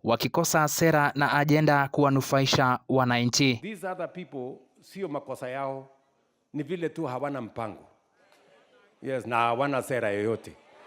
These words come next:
Speaker 2: Na hata mkiwasikiza, si watatembea hapa Ukambani? Watakuja waseme mambo tatu. Watakuja waseme one term,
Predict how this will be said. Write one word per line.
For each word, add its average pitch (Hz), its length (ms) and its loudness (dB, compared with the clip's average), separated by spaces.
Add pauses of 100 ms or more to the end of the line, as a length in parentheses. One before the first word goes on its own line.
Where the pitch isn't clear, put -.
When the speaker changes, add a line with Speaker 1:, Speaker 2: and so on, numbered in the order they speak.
(680)
Speaker 2:
Na 151 120 2
hata 185 280 2
mkiwasikiza, 139 960 -2 (180)
si - 160 -4
watatembea 202 500 0
hapa 202 160 0
Ukambani? 190 480 0 (800)
Watakuja 147 420 -2
waseme 139 300 -4
mambo 110 280 -4
tatu. 113 260 -8 (960)
Watakuja 135 400 -4
waseme 127 320 -4
one 139 220 -2
term, 160 280 -6